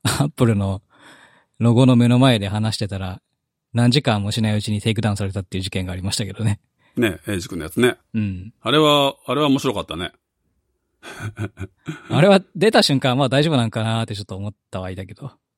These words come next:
Speaker 2: いや、全然大丈夫もなかったけどね。
Speaker 1: <laughs>
Speaker 2: っていうかね、その記事そのものは別にいいかなと思ったんだけど、その、会社のロゴの前の写真は、あれはダメでしょ、絶対に。
Speaker 1: あれはダメだよね。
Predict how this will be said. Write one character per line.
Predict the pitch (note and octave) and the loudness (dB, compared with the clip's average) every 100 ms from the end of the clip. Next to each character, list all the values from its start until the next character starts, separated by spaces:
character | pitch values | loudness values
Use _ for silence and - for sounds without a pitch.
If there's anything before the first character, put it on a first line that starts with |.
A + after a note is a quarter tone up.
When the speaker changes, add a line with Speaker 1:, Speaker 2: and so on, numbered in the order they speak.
| _ - | _ -4
Speaker 2:
い | |
や、 | D#3+ C#3+ | 0 4
全 | D3+ D#3 | 4 6
然 | D#3+ | 4
大 | D3+ D3+ | 4 2
丈 | D3+ | 2
夫 | B2 | 0
も | A2+ | 0
な | |
か | G2 | -2
っ | |
た | F2 | -2
け | E2 | -6
ど | |
ね。 | E2+ E2 | -6 2
Speaker 1:
<laughs> | - - - | 2 2 2
Speaker 2:
っ | |
て | |
い | B3+ | 4
う | |
か | D#3 | 4
ね、 | C3 | 4
そ | - | 2
の | D3+ | 2
記 | E4 | 2
事 | F#4 A3 | 2 2
そ | D#3 | 4
の | F3 | 4
も | G3 | 4
の | |
は | C#3 | 4
別 | A2+ A2+ C3+ | 2 0 4
に | |
い | D3 | 4
い | |
か | A#2+ | 2
な | B2 | -2
と | A2+ | -2
思 | A#2+ | -2
っ | |
た | G#2+ | -2
ん | |
だ | F#2 | -4
け | F#2+ | -4
ど、 | A2 G2+ D#2 D2 - | -2 -2 -4 -10 -12
そ | - | -6
の、 | G2+ F#2 F2 E2+ F2 _ _ _ - | -4 -4 -8 -10 -12 _ _ _ -2
会 | F3+ F#3+ | 0 4
社 | G#3 | 4
の | G3 F3 G3 | 6 4 2
ロ | C#3 C#3 | 2 2
ゴ | F#3 | 4
の | F#3 | 4
前 | F3 - G3+ | 4 4 4
の | C3 C3 | 2 0
写 | B2+ | -4
真 | - C#3+ | 2 4
は、 | C3 | 4
あ | B2+ | 2
れ | E3 | 4
は | D#3 | 4
ダ | C3 | 2
メ | C3 | 2
で | G2+ | 0
し | G#2+ | -4
ょ、 | |
絶 | G2 E2+ | -6 -8
対 | F2 D#2+ | -8 -8
に。 | E2 - | -10 -4
Speaker 1:
あ | B2+ | 2
れ | C3+ | 2
は | - | 4
ダ | G3+ | 2
メ | F#3+ - | 2 0
だ | G#2+ | -8
よ | |
ね。 | - - | -6 -8